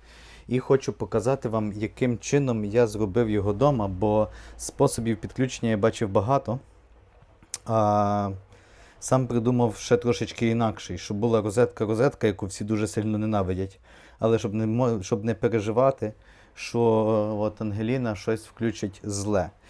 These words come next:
І розказую вам так, як то все побудовано.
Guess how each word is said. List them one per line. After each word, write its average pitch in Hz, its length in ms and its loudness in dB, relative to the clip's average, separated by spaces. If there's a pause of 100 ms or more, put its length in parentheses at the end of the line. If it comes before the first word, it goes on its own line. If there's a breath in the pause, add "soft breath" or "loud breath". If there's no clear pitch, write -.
(400 loud breath)
І 113 760 4
розказую 110 640 2
вам 110 300 0 (340)
так, 98 340 2
як 113 220 -4
то 107 80 -6
все 113 180 0
побудовано. 95 600 -4